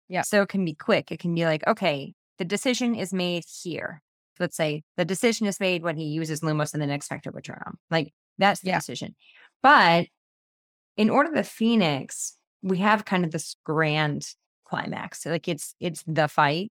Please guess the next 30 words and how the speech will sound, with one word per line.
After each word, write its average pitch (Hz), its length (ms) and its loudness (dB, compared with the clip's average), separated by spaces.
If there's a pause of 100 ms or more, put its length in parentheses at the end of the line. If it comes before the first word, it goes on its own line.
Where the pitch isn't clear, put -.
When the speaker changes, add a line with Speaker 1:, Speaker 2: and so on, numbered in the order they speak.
Speaker 2:
against 165 340 -6
the 202 80 -6
Speaker 1:
Yeah. 185 100 4
Speaker 2:
Dementors, 190 540 -2
right? 170 300 2 (300)
So 208 300 4
do 202 140 -4
you 226 220 -2
think 202 380 0 (100)
that 156 400 4 (1080)
in 190 180 0
this 175 200 -2
case, - 720 -4
the 185 60 -2
climax 175 520 -2
could 165 220 -6
be 165 320 -2
a 170 100 0
little 175 220 2
bit 180 180 0
lengthier 151 500 -2
than 147 220 0
he 151 200 -4
uses 151 400 -2
magic? 190 480 0 (340)
Or 180 160 4
do 175 80 0
you 175 120 0
think 175 320 -6
that 151 380 2